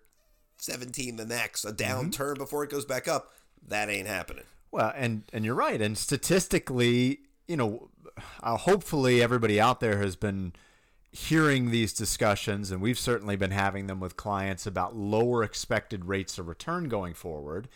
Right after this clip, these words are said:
Speaker 2: Um, just because statistically, when you've come ten years through a stock market going up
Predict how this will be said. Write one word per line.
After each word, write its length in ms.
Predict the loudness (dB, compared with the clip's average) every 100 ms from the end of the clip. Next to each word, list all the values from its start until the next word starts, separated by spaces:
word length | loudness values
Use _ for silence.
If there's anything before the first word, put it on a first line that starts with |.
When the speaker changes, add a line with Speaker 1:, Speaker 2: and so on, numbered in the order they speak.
| -20 -20 -20 _ -2
Speaker 2:
Um, 240 | 0 0 -4
just 240 | -4 -2 -2
because 500 | -4 -2 2 2 2
statistically, 840 | -2 2 2 4 2 0 2 4
when 160 | 4
you've 220 | 2 -2 0
come 320 | 2 2 -2 -10 -16 -8
ten 300 | 0 2 2
years 400 | 2 4 4 4
through 180 | 2 0
a 40 |
stock 420 | 0 2 4 4 2
market 460 | -2 0 -2 -2
going 360 | 0 2 2 0
up 380 | 0 2 0 -4